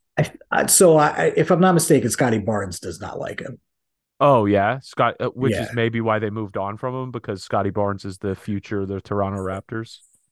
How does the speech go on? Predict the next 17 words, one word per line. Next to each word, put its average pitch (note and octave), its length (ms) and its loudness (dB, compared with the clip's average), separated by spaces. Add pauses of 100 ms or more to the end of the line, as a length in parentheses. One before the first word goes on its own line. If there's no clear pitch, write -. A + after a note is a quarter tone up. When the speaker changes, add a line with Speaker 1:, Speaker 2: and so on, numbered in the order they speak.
(140)
Speaker 1:
Yeah, B2 300 2
I, A#2+ 40 0
th-, - 180 0
I C#3+ 80 2
think, D3+ 320 2
I D#3 80 2
think C#3+ 180 2
Scotty C3 300 2
Barnes G#2+ 300 0
is - 60 -12
probably G2+ 240 -6
the F#2+ 100 -8
highest F#2+ 380 -8
profile D#2+ 380 -8
player E2+ 300 -8
that F2+ 140 -10
didn't, - 400 -12